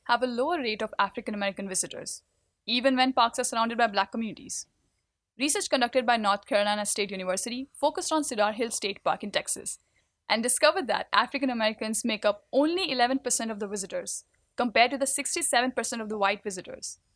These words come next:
even though more than half of the surrounding population comprises of African Americans.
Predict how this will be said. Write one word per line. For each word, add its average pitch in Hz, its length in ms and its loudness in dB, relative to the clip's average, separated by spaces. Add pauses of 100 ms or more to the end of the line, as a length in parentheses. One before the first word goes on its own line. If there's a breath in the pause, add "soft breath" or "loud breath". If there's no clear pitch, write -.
(220)
even 302 340 0
though 320 120 4
more 294 240 6
than 294 140 2
half 262 200 2
of 254 60 -12
the 262 60 -4
surrounding 247 360 0
population 233 540 -2
comprises 220 440 0
of 233 120 -4
African 214 340 -2
Americans. - 580 -8